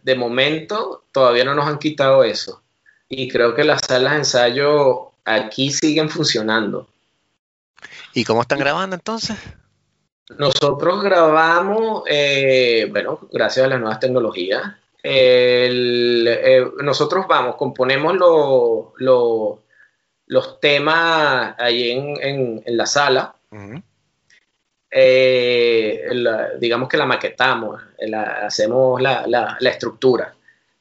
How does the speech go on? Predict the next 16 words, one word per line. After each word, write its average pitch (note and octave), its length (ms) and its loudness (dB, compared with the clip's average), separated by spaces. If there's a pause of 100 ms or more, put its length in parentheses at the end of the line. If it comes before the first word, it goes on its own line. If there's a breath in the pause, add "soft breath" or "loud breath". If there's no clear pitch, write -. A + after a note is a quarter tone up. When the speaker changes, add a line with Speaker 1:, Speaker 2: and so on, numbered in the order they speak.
(300)
Speaker 1:
Y D3 200 0
después, D#3+ 720 2
cada C#3+ 320 2
quien D#3 280 -2
por E3+ 140 0
su D3 160 -4
lado, D3 480 0
con, B2+ 440 -6
con, A2+ 520 -4
con, A2 320 -8
con A2 220 -6
cualquier A2 340 0
programita C3+ 680 2
de D3 140 4
esto, F3 640 -2
vamos, A#2+ 920 0